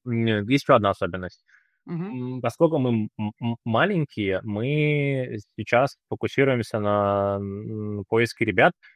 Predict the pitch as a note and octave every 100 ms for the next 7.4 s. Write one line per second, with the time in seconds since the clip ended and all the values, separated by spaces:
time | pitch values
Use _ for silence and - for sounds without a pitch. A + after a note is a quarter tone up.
0 | _ _ - G#2 A#2+ C#3+ G#2+ C3+ A2+ F2+
1 | C3 B2 A#2 - - G2+ - F#2+ F#2 -
2 | A2 A#2 G#2+ A2 A2 G2+ A2 A#2 G#2+ F#2+
3 | G2+ G2 G#2+ G2 G2 G2 F2+ F2+ F2 F2
4 | F2+ A2+ A2+ G#2+ G#2+ B2 A2+ - G#2 A2+
5 | A#2 A#2 A2+ G#2+ G#2 G2+ G2+ G2+ G2+ G2
6 | G#2+ A2 E3+ D#3 G#2+ G#2 G2+ G2+ A#2 A2
7 | G2+ E2+ D#2+